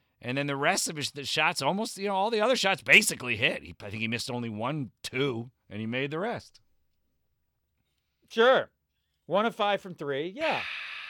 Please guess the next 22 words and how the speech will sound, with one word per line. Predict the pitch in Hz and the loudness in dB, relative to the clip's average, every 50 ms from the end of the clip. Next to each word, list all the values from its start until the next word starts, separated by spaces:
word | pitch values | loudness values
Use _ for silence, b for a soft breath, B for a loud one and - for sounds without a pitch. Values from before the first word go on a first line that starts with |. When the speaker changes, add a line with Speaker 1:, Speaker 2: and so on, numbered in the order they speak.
| B B B B B B B B B B B B B B B B B B B B B B B B B B B B B B B | B B B B B B B B B B B B B B B B B B B B B B B B B B B B B B B
Speaker 1:
Well, | 135 131 123 120 120 120 | 0 4 4 6 6 4
Speaker 2:
No. | 127 | 4
Speaker 1:
I | 123 117 117 135 | 2 4 6 8
am | 151 156 147 135 | 8 8 6 6
having | 123 127 123 120 120 120 113 | 6 6 6 6 6 4 2
a | 107 | 2
victory | 95 90 120 120 - - 131 120 113 107 | 0 2 0 0 0 -2 -2 -2 -2 -2
beer, | 85 107 107 110 107 107 | 0 0 2 2 2 0
and | 110 - 101 101 98 101 | 0 0 -2 -2 0 0
there've | 101 95 80 | -2 -2 -2
been | 95 101 92 95 90 85 | -4 -4 -4 -4 -6 -4
way | 92 104 113 127 135 143 151 | 0 2 4 4 4 4 2
too | 139 - - - 127 123 117 | 0 -2 -2 -2 -2 -2 -2
few | - - - 113 107 107 98 92 | -4 -6 -4 -2 -2 0 0 -2
in | 92 90 | -2 -4
twenty | - - 107 104 101 101 95 | -6 -6 -6 -6 -4 -4 -6
twenty-three. | - - - 104 95 92 87 85 - 107 107 101 90 | -6 -6 -6 -6 -4 -4 -6 -6 -8 -6 -4 -4 -4
But | 76 85 87 | -4 -6 -10
if, | 90 - - - | -10 -10 -10 -8
I'm | - 117 120 120 | -6 -6 -6 -6
telling | - - 127 117 110 101 | -8 -6 -4 -4 -2 -4
you, | 92 | -4